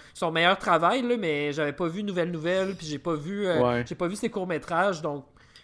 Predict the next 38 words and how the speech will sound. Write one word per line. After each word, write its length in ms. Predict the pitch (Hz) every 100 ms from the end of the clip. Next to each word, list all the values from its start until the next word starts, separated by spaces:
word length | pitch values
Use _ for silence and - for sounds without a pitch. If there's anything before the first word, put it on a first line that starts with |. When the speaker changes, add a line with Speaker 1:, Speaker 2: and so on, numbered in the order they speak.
| _ _ -
Speaker 1:
c'est 100 | 247
ça, 220 | 254 185
là. 80 | 180
Speaker 2:
Ben, 100 | 156
déjà, 220 | - 233
Speaker 1:
<laughs> 60 | 285
Speaker 2:
Nouvelle 220 | 170 185
Nouvelle, 420 | 180 160 220 208
il 220 | 151 143
est 40 | 139
plus 280 | - 175 175
doux 420 | 131 170 180 165 -
à 120 | 127
ce 120 | -
niveau-là, 540 | 151 131 131 127 131 170
là. 180 | 170 165
Tu 60 |
sais, 80 | 165
je 80 | 156
pense 160 | 151 143
vraiment 320 | 127 127 139
que 80 | 131
Les 160 | 113
Arts 100 | 120
de 60 | 117
la 80 | 110
Parole, 360 | 104 101 123
ça 200 | 127 113
pousse, 400 | 104 120 127 -
là, 100 | 123
euh, 280 | 117 117 104 101 - - -
le, 200 | 110 107 -
l'esthétique 540 | 113 113 - 117 123
lo-fi 520 | 120 107 - 120 123
à 60 | 117
un 120 | 107
niveau, 540 | 104 98 98 120 127 117
euh, 200 | 98